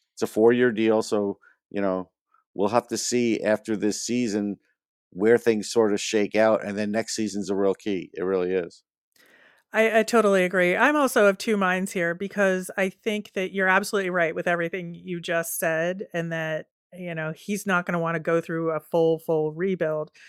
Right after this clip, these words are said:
Speaker 2: But I, I also, you know, listened to him where he said, "This is the last job I'm gonna take," and he
Speaker 1: Right.
Speaker 2: wants to go out on a good note. I mean, I feel like he has that in him,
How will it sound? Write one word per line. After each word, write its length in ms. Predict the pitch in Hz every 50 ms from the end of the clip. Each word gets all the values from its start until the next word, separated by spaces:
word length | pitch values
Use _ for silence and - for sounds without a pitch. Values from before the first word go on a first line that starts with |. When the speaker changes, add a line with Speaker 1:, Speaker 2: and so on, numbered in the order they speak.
| - - _ _ _ _ _ _ _ _
Speaker 2:
But 140 | 208 202 196
I, 140 | 190 190 - -
I 160 | 190 196 196 190
also, 920 | 202 202 196 - - 214 185 180 180 175 175 175 170 170 175 175 185 196 208
you 120 | 190 175
know, 140 | 170 160 156
listened 440 | 165 190 269 311 311 - 233 208 208
to 140 | 220 190
him 140 | 180 180 180
where 120 | 180 175 170
he 80 | 170
said, 300 | 175 - 196 170 165 170 -
"This 180 | 233 - -
is 80 | 190 170
the 100 | 170 170
last 380 | 170 165 165 165 160 - -
job 340 | - 190 170 170 170 175 175
I'm 160 | 175 170 175
gonna 240 | 170 175 170 170 170
take," 560 | - - 208 185 175 170 175 175 175 - _ _ _ _ - - - _ _
and 240 | - 185 175 - 202
he 120 | 196 190 196
Speaker 1:
Right. 40 |
Speaker 2:
wants 260 | 214 220 233 240 - -
to 80 | 254
go 160 | 214 220 214
out 200 | 214 208 220 220
on 120 | 220 214 214
a 60 | 214
good 220 | 196 226 220 214
note. 640 | 208 190 190 233 302 262 175 - _ - - - - _ - -
I 100 | 208 214
mean, 180 | 214 214 214 185
I 140 | 185 208 220
feel 220 | - - 240 233
like 220 | 226 220 220 214 -
he 180 | - 233 214
has 300 | 180 202 190 196 196 -
that 260 | - 202 180 180 185
in 160 | 180 185 190 196
him, 400 | 175 160 156 160 165 160 160